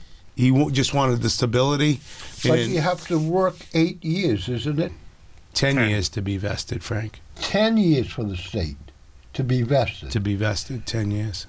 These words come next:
Speaker 2: That's a long time.
Speaker 1: I know. I would have.
Speaker 2: And my, my
Speaker 1: I wish
Speaker 2: wife
Speaker 1: you
Speaker 2: had,
Speaker 1: would,
Speaker 2: had
Speaker 1: would
Speaker 2: almost eight years.
Speaker 1: Yeah.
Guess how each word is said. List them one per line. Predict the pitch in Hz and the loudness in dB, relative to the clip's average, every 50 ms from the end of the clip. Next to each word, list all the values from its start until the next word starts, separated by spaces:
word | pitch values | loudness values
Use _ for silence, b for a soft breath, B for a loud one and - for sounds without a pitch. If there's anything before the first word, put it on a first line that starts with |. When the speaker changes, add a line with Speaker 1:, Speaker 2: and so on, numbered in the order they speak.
| - - | -8 -2
Speaker 2:
That's | - 151 170 170 170 - 143 | 2 4 4 4 2 -2 -6
a | 123 | -4
long | 117 117 127 139 143 151 156 156 156 160 156 151 160 156 156 151 151 151 143 | -4 -4 -2 -2 0 0 2 2 2 2 2 2 2 2 2 2 2 2 0
time. | - - 160 147 - 156 143 120 104 92 | 0 0 0 0 0 0 0 0 0 2
Speaker 1:
I | 107 107 | 2 4
know. | 117 120 127 127 120 | 4 4 4 4 4
I | 117 | 4
would | 113 110 117 120 | 2 2 2 2
have. | 117 131 | 2 2
Speaker 2:
And | 131 131 - | 0 0 2
my, | - 160 170 175 165 165 165 - - - - | 2 2 4 4 4 2 0 -2 -8 -18 -14
my | - 160 143 143 147 151 | -10 -6 -2 0 2 2
Speaker 1:
I | 151 | 4
wish | 143 151 151 180 | 4 4 4 4
Speaker 2:
wife | 185 175 139 | 4 4 4
Speaker 1:
you | 123 120 120 | 4 4 4
Speaker 2:
had, | - 117 | 4 4
Speaker 1:
would, | 123 120 120 120 113 110 113 127 - - | 4 4 2 2 0 0 -4 -6 -4 0
Speaker 2:
had | 143 147 147 127 | 2 4 4 2
Speaker 1:
would | 131 | 2
Speaker 2:
almost | 143 156 151 160 160 160 147 131 117 - - - - | 2 2 4 4 4 4 2 0 0 -4 -8 -4 0
eight | 170 175 202 214 - - | 2 2 2 0 -2 -4
years. | 165 127 113 104 95 90 90 90 - | -2 0 0 0 0 0 -2 -2 0
Speaker 1:
Yeah. | 151 117 120 117 107 95 | 0 2 2 2 2 -2